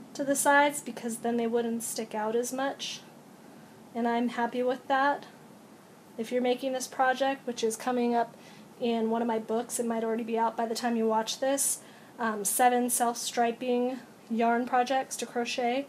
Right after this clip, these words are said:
then that's gonna be up to you if you want 'em completely ground in with the sides. And then to dry this, what I'm gonna do is grab a,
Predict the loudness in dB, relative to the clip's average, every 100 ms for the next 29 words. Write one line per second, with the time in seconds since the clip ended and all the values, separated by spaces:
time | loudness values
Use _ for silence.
0 | -10 -20 -20 -16 -2 2 4 4 0 -2
1 | -2 -2 0 -2 -2 -4 -4 -2 -2 -2
2 | -4 -4 -2 -2 -2 -4 -6 -4 -4 -4
3 | -6 -4 -4 -4 -6 -12 -20 -20 -20 -20
4 | -20 -20 -20 -20 -8 0 2 2 0 0
5 | 0 -2 -4 -4 -2 0 0 0 -2 -2
6 | -6 -8 -12 -20 -20 -20 -20 -20 -20 -20
7 | -20 -20 -20 -12 -4 6 6 6 2 -2
8 | 4 6 8 4 2 2 2 2 0 0
9 | 4 6 6 6 4 4 0 -2 2 4
10 | 6 4 0 -2 2 6 6 4